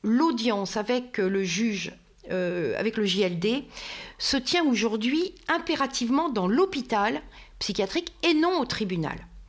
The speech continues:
Avant, c'était au libre choix, euh, du juge judiciaire.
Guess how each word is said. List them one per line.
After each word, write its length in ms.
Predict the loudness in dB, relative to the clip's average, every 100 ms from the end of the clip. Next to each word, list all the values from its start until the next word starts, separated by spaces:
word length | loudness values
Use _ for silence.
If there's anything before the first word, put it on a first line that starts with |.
| -20 -18 -20 -12 -2
Avant, 400 | 0 2 0 2
c'était 420 | 0 0 0 0
au 80 | 0
libre 440 | 2 2 2 2
choix, 500 | 0 0 0 0 -2 -6
euh, 60 |
du 180 | -4 -2
juge 180 | 0 -2
judiciaire. 680 | -4 -4 -4 0 2 2